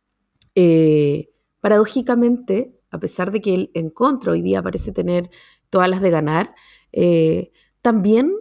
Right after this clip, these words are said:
hay como indicios de que va a ser una elección estrecha, ¿no? Eh, entonces, si bien el hastío es general, <laughs> algunos lo resuelven así como, "Bueno, ya, probemos esta cuestión como para que se acabe", y otros lo van a resolver diciendo, "Nica,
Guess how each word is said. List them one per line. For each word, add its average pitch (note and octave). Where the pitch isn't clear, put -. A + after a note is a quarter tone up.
hay C4
como G#3+
indicios A#3
de A#3+
que A#3+
va A3
a G#3+
ser B3+
una B3
elección B3+
estrecha, -
¿no? A#3
Eh, G3+
entonces, A#3+
si -
bien B3
el G3+
hastío C4
es C4
general, A3
<laughs> -
algunos B3
lo B3
resuelven B3
así A#3+
como, A3
"Bueno, G3+
ya, G3
probemos G3
esta A3
cuestión G#3+
como G#3
para F3+
que E3
se -
acabe", G3+
y A3
otros A3+
lo A#3+
van G#3+
a G#3+
resolver G#3+
diciendo, G#3+
"Nica, C#4+